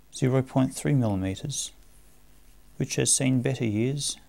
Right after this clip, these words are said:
and there's no nib. Okay, Staedtler Mars seven hundred. Hmm, doesn't say how big this one is. Another empty barrel for a Marsmatic seven hundred. Another Marsmatic seven hundred with a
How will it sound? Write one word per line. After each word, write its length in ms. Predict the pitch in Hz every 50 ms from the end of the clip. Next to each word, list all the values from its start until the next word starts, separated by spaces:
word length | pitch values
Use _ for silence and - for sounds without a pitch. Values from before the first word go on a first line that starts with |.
| - - - - - - - - - - - - -
and 560 | - 120 117 117 117 117 117 117 117 120 117
there's 220 | 120 120 107 - 120
no 120 | 110 110
nib. 280 | 110 110 104 95 95 - - - - - - - - - - - - - - - - - - - - - - - - - - - -
Okay, 420 | - - - 135 135 156 160 - - - - - - -
Staedtler 480 | - - - - 117 113 107 - 110
Mars 320 | 110 113 113 113 117 117 -
seven 280 | - 123 117 117 113
hundred. 440 | 110 117 120 123 123 131 131 127 123 - - - -
Hmm, 220 | - 143 123 107 101 101 - -
doesn't 220 | - 131 127 135 131
say 160 | - 139 135
how 100 | 131 131
big 220 | 127 127 135 123
this 180 | 120 113 110 -
one 140 | 113 107 107
is. 240 | 107 107 107 - - - - - - - - - -
Another 240 | 139 127 123 123 117 -
empty 260 | 147 123 113 - 120
barrel 320 | 107 107 113 127 135 139 139
for 220 | - - - 110
a 20 |
Marsmatic 720 | 107 107 113 117 117 117 107 113 110 113 123 - - - -
seven 300 | - - 117 - 101 101
hundred. 360 | 101 120 127 127 143 143 - - - - - -
Another 280 | 139 151 165 151 143
Marsmatic 640 | 123 113 107 107 107 107 101 107 107 104 - - -
seven 300 | - - 123 107 107 98
hundred 360 | 101 110 110 107 110 110 - - - - -
with 160 | 117 101 104
a 300 | 101 98 101 98 92